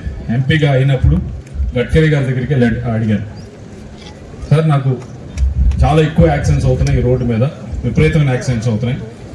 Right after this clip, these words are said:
రెండో వైపు యాక్సిడెంట్స్తో పాటు మీకు హైవే వాళ్ళు మొ-, మొదటగా చూసేది ఏమిటంటే రోడ్డు వేస్తే వారికి ఆ రోడ్డు ఖర్చు పెట్టిన డబ్బులు వస్తాయా లేదా అని ఆలోచిస్తారు. ఆ విధంగా కూడా మీకు వస్తాయి, ఎందుకంటే అంత ట్రాఫిక్ ఉంది,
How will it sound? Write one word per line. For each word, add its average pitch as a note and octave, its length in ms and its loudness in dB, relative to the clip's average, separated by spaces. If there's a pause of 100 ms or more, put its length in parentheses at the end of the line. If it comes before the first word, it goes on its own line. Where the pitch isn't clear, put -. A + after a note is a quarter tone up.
(220)
రెండో F3+ 260 8
వైపు F#3 520 4 (300)
యాక్సిడెంట్స్తో E3+ 600 4
పాటు D#3 260 0
మీకు F#3 720 4 (680)
హైవే F3 320 6
వాళ్ళు F#3+ 180 6
మొ-, E3 200 0
మొదటగా D#3+ 500 4
చూసేది D3 280 2
ఏమిటంటే C#3 540 2 (560)
రోడ్డు F3 360 4
వేస్తే F3 460 0 (1000)
వారికి E3+ 440 0
ఆ C#3 320 -2
రోడ్డు E3 240 0
ఖర్చు D#3 320 -4
పెట్టిన D3+ 320 0
డబ్బులు C3+ 380 2 (120)
వస్తాయా D#3+ 480 0
లేదా C#3+ 340 -2
అని F3 160 0
ఆలోచిస్తారు. B2+ 680 -4 (600)
ఆ G3+ 140 0
విధంగా G3+ 400 2
కూడా G3 180 2
మీకు F3 220 0
వస్తాయి, F3 280 0
ఎందుకంటే E3+ 400 0
అంత D3 240 -2
ట్రాఫిక్ D#3 360 -2
ఉంది, C#3 220 -4